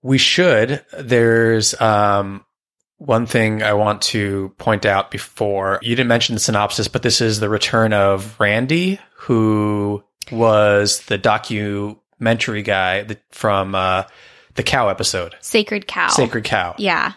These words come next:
Speaker 1: And that's Paul F. Tompkins doing his voice, who people recognize. He's in the comedy world, and he does a lot of voices on this show.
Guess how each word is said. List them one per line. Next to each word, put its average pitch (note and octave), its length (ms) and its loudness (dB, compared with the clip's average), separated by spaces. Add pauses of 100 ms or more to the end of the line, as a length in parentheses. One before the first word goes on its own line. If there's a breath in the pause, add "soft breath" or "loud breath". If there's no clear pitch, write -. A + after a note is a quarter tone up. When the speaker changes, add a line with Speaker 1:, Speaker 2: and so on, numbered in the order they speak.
Speaker 1:
And G#2+ 160 -2
that's A2 180 0
Paul A2 320 2
F. G2+ 140 0
Tompkins F#2+ 720 -2
doing G2 200 -2
his G2 140 -2
voice, F#2+ 420 2
who F#2+ 500 -4
people G#2 280 -2
recognize. F#2 500 0
He's G2+ 160 -4
in F#2 120 -8
the F2 80 -4
comedy F#2 540 -2
world, F#2 500 -4
and F#2+ 100 -2
he G2 160 -8
does F#2+ 320 -4
a G2+ 40 -8
lot G2+ 300 0
of G2 80 -2
voices G2 520 -2
on F#2 160 -4
this F2+ 140 -2
show. F#2+ 400 -2